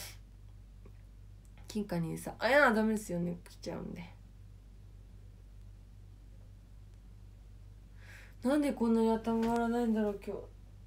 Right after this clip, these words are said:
眠いんかな？いや、眠かないな。今日思い切って寝ちゃおうかな。本当は今日動画を撮りたくって、準備したんですけど、うまくいかないんです。明日、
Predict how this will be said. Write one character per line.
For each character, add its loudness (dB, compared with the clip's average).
眠 -6
い -4
ん -6
か -14
な？ -12
い -10
や、 -10
眠 -12
か -18
な -16
い -14
な。 -14
今 -6
日 -6
思 -2
い -8
切 -10
っ -6
て -6
寝 0
ち -8
ゃ -4
お -6
う -12
か -4
な。 -8
本 -6
当 0
は 0
今 -2
日 -4
動 0
画 0
を 0
撮 -6
り -6
た 0
く -8
っ -6
て、 -6
準 -4
備 -2
し -6
た 0
ん 0
で -8
す -14
け -14
ど、 -12
う -8
ま -10
く -12
い -10
か -14
な -10
い -12
ん -12
で -14
す。 -16
明 -6
日、 -6